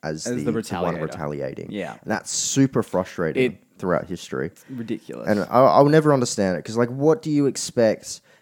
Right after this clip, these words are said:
Speaker 1: Like, the, what Morris did was disgusting.
Speaker 2: Mm-hmm.
Speaker 1: It was
Speaker 2: <laughs> We just called him
Speaker 1: midair.
Speaker 2: Morris. <laughs>
Speaker 1: Sorry, not the Morris.
Speaker 2: <laughs> Just say
Speaker 1: Yeah,
Speaker 2: Morris.
Speaker 1: Morris. All right, what Morris did was absolutely disgusting.
Speaker 2: Yeah.
Speaker 1: Jokic was midair.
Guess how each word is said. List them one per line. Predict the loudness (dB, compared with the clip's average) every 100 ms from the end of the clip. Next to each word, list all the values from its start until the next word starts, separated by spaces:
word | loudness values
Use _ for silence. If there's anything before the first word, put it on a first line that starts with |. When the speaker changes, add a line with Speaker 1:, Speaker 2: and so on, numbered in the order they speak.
| _ 2
Speaker 1:
Like, | 2 4
the, | 2 2 2 -12
what | 2 4 4
Morris | 6 6 6 4 -2
did | -2 -2 -2 -10 _ _ _ _ _ -2
was | 2 2 0
disgusting. | -6 -4 -4 -4 -4 -10 -10 -16 _ -8
Speaker 2:
Mm-hmm. | -6 -6 -8 _ _ _
Speaker 1:
It | 2 2
was | 0 0 -4 -8
Speaker 2:
<laughs> | -10
We |
just | -6
called |
him | 0
Speaker 1:
midair. | 4 8 10 8 6 2
Speaker 2:
Morris. | -2 -2 -4 -4 -12 -14 -16 _
<laughs> | _ -6
Speaker 1:
Sorry, | 8 10 12
not | 10 8
the | 6
Morris. | 8 10 8 4 0
Speaker 2:
<laughs> | 0 6
Just | 4 8
say | 8
Speaker 1:
Yeah, | 10
Speaker 2:
Morris. | 10 12 12
Speaker 1:
Morris. | 10 6 2
All | 4 6
right, | 6 4
what | 4 4
Morris | 8 10 10 8 6
did | 2 2 2 -8 _ _ _ _ _ _ _ -10
was | 2 4 6
absolutely | 6 4 2 -6 -6
disgusting. | -8 -8 -8 -8 -12 0
Speaker 2:
Yeah. | 2 2
Speaker 1:
Jokic | 6 6 6 0
was | 0 2
midair. | 2 2 2 -2 -4